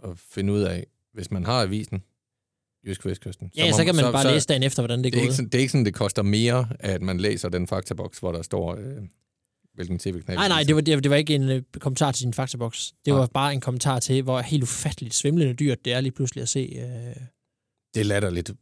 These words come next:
Speaker 1: Prøv at høre, det er meget billigere at købe nogle sæsonkort. Køb sæsonkort til Sønderjyske, hvis det er Sønderjyske, du gerne vil se. Stik af, køb et sæsonkort.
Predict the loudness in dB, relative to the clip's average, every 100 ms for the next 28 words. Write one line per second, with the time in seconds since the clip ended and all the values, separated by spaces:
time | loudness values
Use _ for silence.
0 | 2 6 8 8 6 4 2 2 4 4
1 | 4 4 4 4 0 -2 -2 -2 -6 -10
2 | _ _ _ _ _ 4 4 4 -4 0
3 | 2 4 4 2 -2 -4 0 4 4 4
4 | 2 -4 -8 _ _ _ _ _ _ _
5 | _ _ _ -6 -2 -2 0 2 4 4
6 | 2 -2 0 2 2 0 -2 -2 _ _
7 | _ -18 -18 _ _ -6 -2 2 4 2
8 | 0 2 2 2 0 2 2 2 -2 -2